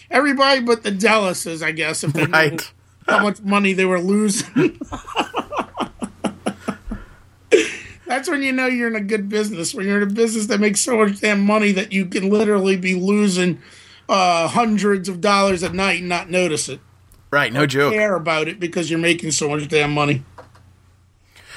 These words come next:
Speaker 2: Uh, speaking of campus visits, uh, a couple days before Christmas, uh, I get a text from my brother Josh.
Speaker 1: Yep.
Speaker 2: Um, and he says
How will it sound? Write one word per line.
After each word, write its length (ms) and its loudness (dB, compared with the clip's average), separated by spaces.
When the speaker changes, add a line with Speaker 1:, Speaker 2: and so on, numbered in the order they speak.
Speaker 2:
Uh, 220 4
speaking 380 -2
of 60 0
campus 400 2
visits, 580 0
uh, 360 4
a 80 -10
couple 260 0
days 240 2
before 260 0
Christmas, 580 2
uh, 300 0
I 80 0
get 100 4
a 60 -2
text 500 0
from 140 0
my 100 2
brother 300 2
Josh. 680 2
Speaker 1:
Yep. 140 2
Speaker 2:
Um, 520 2
and 340 -2
he 120 -6
says 680 0